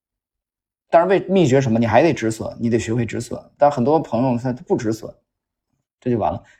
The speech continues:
你止损，止损之后他再突破，你再考虑买回来，这个对很多人成为了一种心理障碍啊，这个就有问题了。他不但不止损，他不但要求自己不止损，他还要求，呃，别人也，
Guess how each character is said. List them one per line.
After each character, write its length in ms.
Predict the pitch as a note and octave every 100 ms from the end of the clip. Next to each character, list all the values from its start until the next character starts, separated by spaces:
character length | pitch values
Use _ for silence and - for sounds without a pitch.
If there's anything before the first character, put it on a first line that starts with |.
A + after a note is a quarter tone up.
| _ _ _
你 140 | - C#3
止 200 | - A3
损， 400 | F#3 A#2+ G#2+ - _ _ _ _ _ _ _ -
止 140 | G#3
损 140 | F3 C3+
之 80 |
后 160 | F3+ F3
他 160 | D#3 D#3
再 180 | F3+
突 180 | C#3 E3
破， 200 | D#3+ C#3
你 80 | G#2
再 120 | D3
考 120 | A2+
虑 80 | G#2
买 200 | G#2 -
回 140 | E2+ F#2+
来， 220 | E2 _ _ _
这 160 | - A3
个 100 | D#3
对 180 | D#3+ C#3+
很 200 | - G#2
多 120 | C#3+
人 80 | C3
成 160 | -
为 100 | B2+
了 40 | C#3
一 60 |
种 160 | A#2 G2+
心 200 | - C#3+
理 80 | G#2
障 240 | C#3+ G#2
碍 120 | C#2 - _ _ _ _ _ _ _ _ _ -
啊， 100 | G#2
这 140 | D3
个 80 | A2+
就 120 | A2
有 60 | G#2+
问 140 | G2
题 140 | - E2+
了。 80 |
他 100 | -
不 80 | D#3+
但 160 | A3 A3+
不 100 | A3
止 140 | E3
损， 240 | E3 A2+ G#2
他 160 | D3+
不 80 | D#3+
但 100 | F3
要 140 | F#3+
求 180 | F#3 D3+
自 160 | D#3 F#3+
己 140 | G#2+
不 140 | - A2
止 120 | A2
损， 240 | F#2+ C2+ -
他 120 | C#3+
还 80 | D3+
要 180 | F3 F3+
求， 320 | B2+ B2 B2 _ _ _ _ _ -
呃， 180 | A2+ A2
别 180 | B2+ F3+
人 140 |
也， 100 | E3+